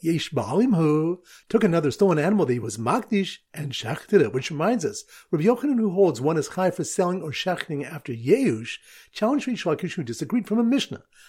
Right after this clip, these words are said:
Ganav v'hikdish, one who stole an animal, and he was makdish it,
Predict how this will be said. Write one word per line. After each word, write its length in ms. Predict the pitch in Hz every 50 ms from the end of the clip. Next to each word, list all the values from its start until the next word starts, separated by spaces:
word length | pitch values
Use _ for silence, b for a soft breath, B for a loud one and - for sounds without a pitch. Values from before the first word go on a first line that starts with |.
| b b -
Ganav 260 | 175 208 240 254 180
v'hikdish, 540 | 143 131 107 208 247 - - 143 110 - -
one 180 | 131 147 175 226
who 80 | 262 220
stole 320 | - - - 254 240 233
an 60 | 226
animal, 460 | 220 208 196 165 127 95 82 - b b b b b b b
and 160 | - 175 147
he 120 | 135 175
was 180 | 165 165 135 135
makdish 480 | 156 165 196 202 202 - 147 107 -
it, 180 | - - - _